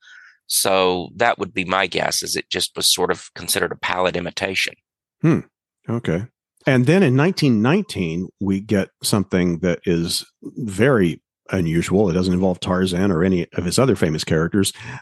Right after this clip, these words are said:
Speaker 2: The Oakdale Affair. What was that one about?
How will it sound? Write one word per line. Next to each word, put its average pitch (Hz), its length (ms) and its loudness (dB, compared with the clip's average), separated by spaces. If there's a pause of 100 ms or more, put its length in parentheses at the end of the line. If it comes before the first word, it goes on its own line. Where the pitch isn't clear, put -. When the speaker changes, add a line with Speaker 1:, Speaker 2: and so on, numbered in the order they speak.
Speaker 2:
The 120 200 2
Oakdale 82 760 -2
Affair. - 540 -4 (260)
What 143 180 2
was 117 120 2
that 135 160 2
one 98 120 -2
about? 123 240 -6